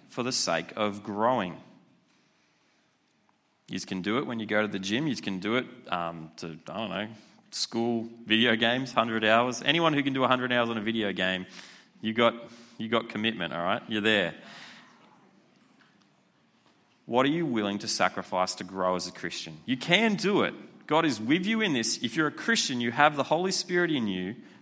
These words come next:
God is there ready to work and change you. And so what are you, are you ready?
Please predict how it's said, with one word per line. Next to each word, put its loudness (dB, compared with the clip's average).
God 4
is -2
there 6
ready 2
to -4
work 0
and -2
change -4
you. -6
And -4
so -2
what 2
are -2
you, -2
are 2
you 0
ready? 4